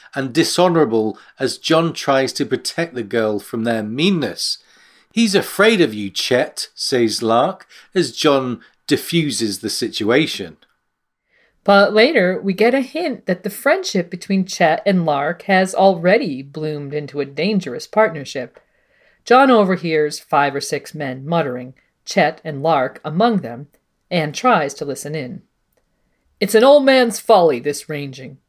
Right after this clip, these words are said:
Speaker 2: he heard. "We'll find nothing but our graves in them mountains." "There's giants in the Frost Fangs, and wargs, and worse things," said Lark the Sisterman. "I'll not be going there,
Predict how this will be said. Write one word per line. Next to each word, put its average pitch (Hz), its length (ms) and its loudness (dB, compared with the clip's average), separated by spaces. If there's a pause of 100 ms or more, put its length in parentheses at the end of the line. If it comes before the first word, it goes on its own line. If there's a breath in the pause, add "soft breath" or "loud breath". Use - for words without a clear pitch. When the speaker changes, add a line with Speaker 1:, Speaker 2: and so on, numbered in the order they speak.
Speaker 2:
he 156 140 -10
heard. 131 400 -10 (140)
"We'll 170 200 2
find 170 340 2
nothing 277 340 4
but 233 140 6
our 196 140 6
graves 151 480 2
in 143 100 -8
them 131 220 -10
mountains." 131 640 -14 (640)
"There's 131 240 -6
giants 202 520 2
in 160 60 -8
the 156 80 -8
Frost 143 420 0
Fangs, 135 380 -12 (160)
and 143 240 -8
wargs, 180 480 4 (220)
and 123 340 -6
worse 220 320 4
things," 127 560 -2
said 151 240 -2
Lark 143 320 -2
the - 80 -10
Sisterman. 135 600 -8 (640)
"I'll 165 260 2
not 135 220 -4
be 143 80 -10
going 143 320 -6
there, 139 320 -12